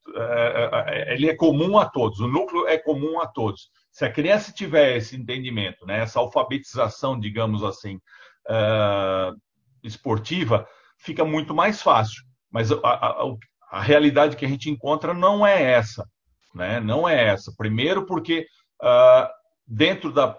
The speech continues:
da escola, onde, eh, eh, vamos dizer assim, aquilo que serviria de base pra,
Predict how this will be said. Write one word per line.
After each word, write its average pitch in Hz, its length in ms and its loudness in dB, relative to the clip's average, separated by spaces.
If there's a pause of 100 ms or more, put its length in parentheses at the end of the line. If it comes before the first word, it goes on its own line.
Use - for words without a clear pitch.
(140)
da 127 160 2
escola, 151 640 6
onde, 117 800 0
eh, 95 340 -6
eh, 95 240 -8 (260)
vamos 110 200 -6
dizer 113 80 -6
assim, 107 320 -6
aquilo 139 340 -4
que 110 60 -14
serviria 139 560 0
de 123 100 -6
base 113 480 2
pra, 107 260 -2